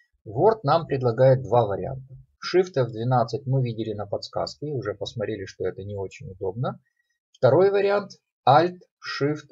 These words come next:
F два. Ну, F два уже лучше, оно ближе находится к клавише Shift с левой стороны.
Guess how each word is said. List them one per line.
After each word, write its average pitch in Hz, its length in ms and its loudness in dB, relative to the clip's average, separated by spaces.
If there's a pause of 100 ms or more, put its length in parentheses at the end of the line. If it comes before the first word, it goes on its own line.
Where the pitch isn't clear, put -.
(120)
F 113 320 0
два. 98 360 -2 (600)
Ну, 180 280 0
F 123 200 4
два 135 240 2
уже 131 260 2
лучше, 135 600 -2 (200)
оно 120 280 0
ближе 110 540 -2 (220)
находится 104 720 -4
к - 140 -20
клавише 104 460 -2
Shift 127 360 -6
с - 120 -16
левой 110 260 -2
стороны. 98 600 -4